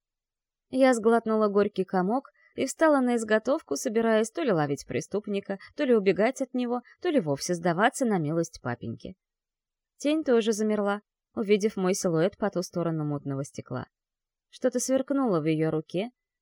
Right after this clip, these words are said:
и внутренний голос робко намекнул, что вот сейчас самое время испугаться. Но меня не пробрало. Бояться я не умела. "А ну-ка, выходи, кто бы ты ни был!" —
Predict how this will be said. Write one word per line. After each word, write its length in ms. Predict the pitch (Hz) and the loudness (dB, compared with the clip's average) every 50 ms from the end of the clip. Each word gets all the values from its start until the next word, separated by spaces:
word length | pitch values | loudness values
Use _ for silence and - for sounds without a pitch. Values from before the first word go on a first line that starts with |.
| _ _ _ | _ _ _
и 120 | - 254 | 0 0
внутренний 480 | 240 233 247 247 - 240 247 226 226 226 | 2 2 0 0 0 0 0 0 0 0
голос 400 | 214 233 269 247 226 233 - - | 2 2 4 4 4 4 2 2
робко 300 | 226 226 220 - - 226 | 0 0 0 0 -2 -2
намекнул, 520 | 220 220 226 233 254 - 277 320 339 339 | 0 0 0 -2 -2 -2 -2 -2 -2 -2
что 180 | 320 - - 208 | -2 -4 -4 -2
вот 140 | 185 185 - | 0 -2 -2
сейчас 460 | - 220 220 - 302 339 370 - - - - - | -2 -4 -4 0 0 0 0 0 -4 -10 -18 -16
самое 400 | - - 269 294 302 285 269 254 | -4 -2 0 2 4 4 2 2
время 320 | 214 214 214 208 202 185 175 | 2 2 2 2 2 0 -2
испугаться. 680 | 165 - _ 165 147 135 135 127 123 - - 131 - - _ _ _ _ _ _ _ _ _ _ | -2 -4 _ -4 -4 -2 -2 -4 -4 -6 -8 -8 -8 -8 _ _ _ _ _ _ _ _ _ _
Но 200 | 262 254 226 247 | -2 0 2 4
меня 300 | 277 294 247 202 170 165 | 4 2 2 2 2 0
не 120 | 175 175 | 0 -2
пробрало. 520 | 170 - 180 170 170 180 156 131 120 127 - _ _ _ _ _ _ _ _ _ - | -2 -2 -2 -2 0 -2 -2 -2 -4 -6 -8 _ _ _ _ _ _ _ _ _ -2
Бояться 520 | 214 254 254 247 240 254 262 254 - 196 | 2 2 4 4 4 4 2 0 -2 -4
я 180 | 175 175 175 175 | 0 0 0 2
не 160 | 175 175 170 | 2 0 0
умела. 460 | 160 156 151 143 139 131 127 - - - _ _ _ _ _ _ _ _ _ _ _ _ | 0 -2 -2 -2 -4 -4 -6 -8 -10 -14 _ _ _ _ _ _ _ _ _ _ _ _
"А 200 | 240 269 285 285 | 2 4 4 4
ну-ка, 320 | 277 285 277 262 311 311 | 4 2 2 2 4 4
выходи, 640 | 277 320 285 330 320 311 294 226 233 262 277 302 330 | 4 4 6 6 6 6 6 4 4 4 4 4 2
кто 200 | - - 349 294 | 2 2 2 4
бы 100 | 302 330 | 4 4
ты 120 | - 339 | 4 4
ни 180 | 330 320 330 330 | 6 6 4 4
был!" — 280 | 277 330 349 370 370 | 6 6 4 4 2